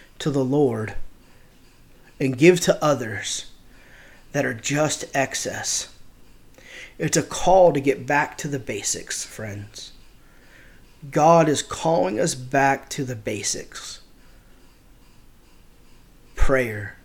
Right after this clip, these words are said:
intimacy, his word, worship, fasting.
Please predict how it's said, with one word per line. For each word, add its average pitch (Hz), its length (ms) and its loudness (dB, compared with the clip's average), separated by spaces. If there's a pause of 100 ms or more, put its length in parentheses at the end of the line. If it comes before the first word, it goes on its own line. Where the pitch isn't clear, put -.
(440)
intimacy, 110 840 -4 (360)
his 123 240 -2
word, 120 540 0 (1700)
worship, 127 640 -2 (1500)
fasting. 107 760 0